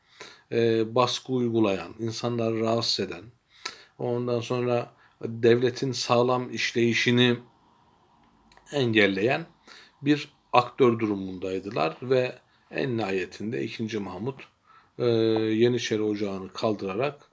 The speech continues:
bu sorunu tamamen ortadan kaldırmış oldu. Fakat Bektaşilik ta-, tarikatını yasaklayarak da aynı derecede bir yanlışlığa imza attı. Evet sevgili dostlar, bu konuyla ilgili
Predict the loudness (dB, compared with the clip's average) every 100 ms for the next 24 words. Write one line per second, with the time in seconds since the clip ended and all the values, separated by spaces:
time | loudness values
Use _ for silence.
0 | _ _ _ -12 -8 -2 -2 -2 -6 -4
1 | -2 -4 -6 -6 -6 -8 -10 -10 -4 -2
2 | -2 -6 -10 -10 -10 -8 -8 -8 _ _
3 | -20 _ -8 -6 -6 -4 -6 -4 -6 -4
4 | -4 -6 -8 -16 -20 _ _ -6 -6 -6
5 | _ -14 -8 -8 -8 -10 -10 -6 -4 -4
6 | -8 -10 -10 -10 -10 -14 -8 -6 -8 -14
7 | _ -20 -20 -20 -14 0 2 2 0 -2
8 | -2 -4 -4 -4 -2 -2 -2 -4 -8 -8
9 | -6 -6 -6 -12 _ _ _ _ -8 -6
10 | -4 -6 -8 _ -2 -2 _ _ -2 -2
11 | -2 -4 -6 -8 -8 -8 -8 -10 -10 -12
12 | -12 -8 -6 -2 -2 -2 -2 -2